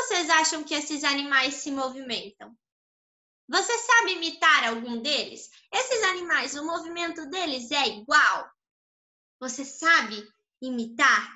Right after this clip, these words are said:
o movimento que eles fazem? Pessoal, essa imagem aí é uma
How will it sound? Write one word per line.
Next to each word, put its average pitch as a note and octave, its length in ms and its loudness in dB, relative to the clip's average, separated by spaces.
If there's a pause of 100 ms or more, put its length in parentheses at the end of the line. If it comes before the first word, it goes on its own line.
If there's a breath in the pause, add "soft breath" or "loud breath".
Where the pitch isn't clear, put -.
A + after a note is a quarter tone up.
(220)
o A#3+ 100 -8
movimento A#3 760 -4
que - 120 -10
eles A#3 360 -4
fazem? A3+ 600 2 (960 loud breath)
Pessoal, G4+ 760 4
essa F#4 1000 2 (240)
imagem C4+ 680 2
aí A#3+ 500 -2
é C#4+ 160 0
uma D#4 460 2